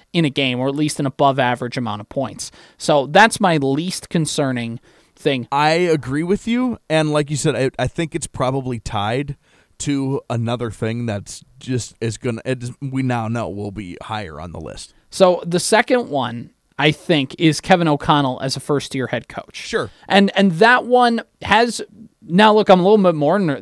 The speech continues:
Speaker 1: I had to think about this one a little bit more after last week. I think after the whole debacle with the cleats in Green Bay, like, just a seriously unprepared football team. Like,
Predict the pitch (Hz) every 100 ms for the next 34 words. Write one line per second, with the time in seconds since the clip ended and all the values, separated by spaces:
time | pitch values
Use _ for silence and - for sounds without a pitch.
0 | 135 160 214 180 190 202 147 143 - 139
1 | 143 143 135 139 139 - 123 131 147 160
2 | 127 139 214 226 220 226 185 180 156 139
3 | 127 139 180 170 151 143 - 139 139 175
4 | - 143 131 147 131 120 117 156 - _
5 | _ _ _ 180 165 - - _ _ -
6 | 190 - - - 165 - 190 196 180 180
7 | 165 160 156 151 147 127 139 - 113 -
8 | 120 113 _ _ - 180 -